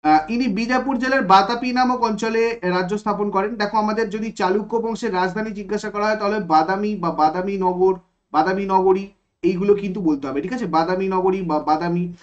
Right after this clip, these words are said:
এগুলো হচ্ছে আমাদের কি হয়ে যাবে? আহ, তোমার হচ্ছে চালুক্য বংশের রাজধানী, বা য-, তোমাদের যদি কোথাও অপশনে পাও বাতাপি, এই জায়গাটা ভালো করে মনে রাখো। বাতাপিদের একটা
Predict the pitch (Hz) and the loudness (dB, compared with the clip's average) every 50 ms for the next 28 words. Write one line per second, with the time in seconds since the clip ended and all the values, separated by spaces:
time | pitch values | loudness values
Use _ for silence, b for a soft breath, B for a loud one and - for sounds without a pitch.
0 | B B - 165 175 202 208 208 208 208 208 233 208 196 202 202 208 208 220 247 | B B -2 0 2 2 4 2 2 0 0 -2 -4 -2 -2 -2 -2 -2 -2 -2
1 | 226 240 220 196 170 143 127 - - _ _ _ _ _ _ - 139 139 143 139 | 0 2 2 2 2 0 -2 -6 -8 _ _ _ _ _ _ -8 -6 -4 -2 -2
2 | 139 139 170 165 175 175 190 175 220 208 208 185 175 185 196 196 202 190 202 202 | -2 -2 -2 0 0 0 0 -2 -4 -4 -2 0 0 0 0 0 -2 -4 -4 -4
3 | 190 208 180 175 170 170 170 180 190 196 170 190 190 180 185 180 180 185 185 180 | -4 -2 0 0 0 0 0 -2 -4 -2 -2 -2 -2 -2 -4 -4 -4 -6 -4 -4
4 | 190 190 175 185 180 190 175 175 170 180 175 170 170 - _ - - 160 160 - | -2 -2 0 0 0 -2 -4 -6 -6 -4 -6 -6 -8 -10 _ -12 -10 -10 -10 -8
5 | - 180 175 175 170 175 170 143 147 147 147 151 160 160 - 160 165 b b b | -6 -4 -2 -2 -2 -2 -2 0 0 -2 -2 -2 -4 -6 -6 -8 -8 b b b
6 | b b _ - 185 185 170 180 175 180 175 208 190 185 170 165 170 180 190 180 | b b _ -2 0 2 2 2 2 0 -2 -4 -2 -2 -2 -2 -2 -2 -2 -2
7 | 165 135 127 107 107 - - - _ _ _ _ _ _ _ _ _ _ - - | -4 -4 -6 -8 -12 -14 -20 -20 _ _ _ _ _ _ _ _ _ _ 4 4
8 | - - 226 226 208 247 247 247 269 269 269 254 - _ _ _ _ _ _ _ | 4 4 4 0 -2 -2 -4 -2 -2 -2 -2 -2 -6 _ _ _ _ _ _ _
9 | _ _ - 175 175 - 240 240 240 233 | _ _ -10 -10 -2 2 4 4 4 2